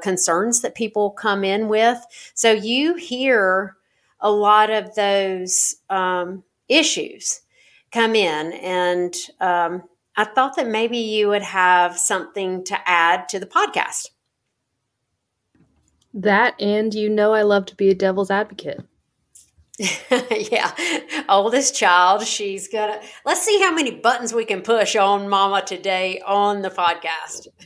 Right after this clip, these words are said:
Speaker 1: <laughs> Okay, so, uh, topic of the day. You know, a few weeks ago, I went through s-,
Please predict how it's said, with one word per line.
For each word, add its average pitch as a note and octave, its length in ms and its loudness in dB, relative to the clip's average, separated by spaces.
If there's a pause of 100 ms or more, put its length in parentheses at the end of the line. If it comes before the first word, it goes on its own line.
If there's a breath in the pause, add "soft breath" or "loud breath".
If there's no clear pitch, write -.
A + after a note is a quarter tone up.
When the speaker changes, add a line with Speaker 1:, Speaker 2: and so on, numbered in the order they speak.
(120)
Speaker 1:
<laughs> C#4+ 100 -2 (1900 loud breath)
Okay, C4+ 600 4
so, F3 800 2 (200)
uh, F#3+ 360 2 (100)
topic D4+ 640 2
of A#3 240 -2
the A#3+ 100 -2
day. - 500 -8 (440)
You A3+ 140 2
know, A3+ 260 2
a A3 60 2
few C4+ 240 -4
weeks C4+ 240 -4
ago, F#3 340 2
I F#3+ 140 2
went F#3+ 320 -4
through F#3 560 -2
s-, - 380 -4